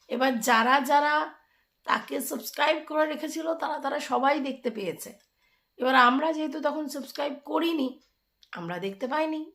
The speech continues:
ভিউয়ার্সরা দেখতে পেয়েছে, তারা এসে কথাগুলো বলেছে, ঠিক আছে? এইবার, উম,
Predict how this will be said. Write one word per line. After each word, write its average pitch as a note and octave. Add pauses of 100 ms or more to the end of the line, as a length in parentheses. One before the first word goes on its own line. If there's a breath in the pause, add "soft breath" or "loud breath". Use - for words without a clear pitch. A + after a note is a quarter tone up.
(100)
ভিউয়ার্সরা A3
দেখতে -
পেয়েছে, E4
তারা A#3
এসে B3+
কথাগুলো B3+
বলেছে, D#4+ (480)
ঠিক -
আছে? G4+ (800 loud breath)
এইবার, C4
উম, A#3